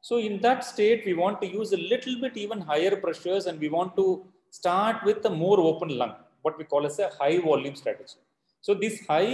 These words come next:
and low are, remember, are relative to the pressures and volumes what the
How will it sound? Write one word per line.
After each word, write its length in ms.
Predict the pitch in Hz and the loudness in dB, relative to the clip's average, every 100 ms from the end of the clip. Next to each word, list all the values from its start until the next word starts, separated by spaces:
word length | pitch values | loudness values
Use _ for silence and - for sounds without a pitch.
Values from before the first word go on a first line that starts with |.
| 269 | 0
and 140 | 214 | 2
low 280 | 190 226 208 | 4 4 6
are, 200 | 175 165 | 4 4
remember, 440 | 170 196 196 240 | 0 0 2 2
are 340 | 190 170 - - | 4 4 4 0
relative 760 | 156 160 185 208 202 233 220 214 | 0 2 4 4 2 -8 -10 -8
to 260 | 233 285 - _ _ _ _ 160 | -6 -8 -14 _ _ _ _ 0
the 80 | |
pressures 600 | 160 156 151 180 202 208 | 2 0 2 4 6 6
and 120 | 202 175 | 4 2
volumes 520 | 151 151 165 190 143 | 2 2 0 -4 0
what 200 | 143 151 - - _ _ _ _ _ - | 0 0 -8 -20 _ _ _ _ _ 0
the 240 | 151 | 0